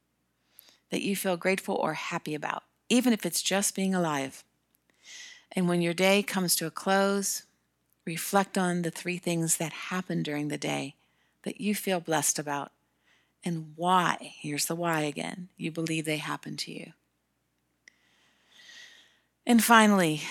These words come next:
be love and of service. More than ever, you are called to be love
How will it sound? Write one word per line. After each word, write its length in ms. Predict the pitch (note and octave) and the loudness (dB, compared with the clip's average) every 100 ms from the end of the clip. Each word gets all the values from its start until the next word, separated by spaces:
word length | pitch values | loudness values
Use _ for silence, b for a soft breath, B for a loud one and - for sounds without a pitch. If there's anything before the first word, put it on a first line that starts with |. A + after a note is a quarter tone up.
| B B B B | B B B B
be 160 | G#3 G3+ | 4 8
love 640 | G3 F#3+ G3+ G#3+ G#3+ - - | 10 10 8 6 2 -2 -2
and 160 | F#3 E3+ | 0 2
of 120 | E3+ | 2
service. 680 | - E3+ D3 C#3+ - - - _ _ _ _ _ - b b b b | 2 0 -2 0 2 2 -2 _ _ _ _ _ -20 b b b b
More 160 | G#3 G3+ | 0 2
than 180 | G3+ - | 2 2
ever, 300 | F3+ E3+ E3 | 2 2 -2
you 240 | D#3 E3+ F3 | -4 -4 -4
are 80 | |
called 360 | F3 - F3+ F#3 | -4 -4 -2 -2
to 100 | G3 | -4
be 200 | E3 E3+ | -4 -2
love 380 | E3+ E3 E3 | 2 2 2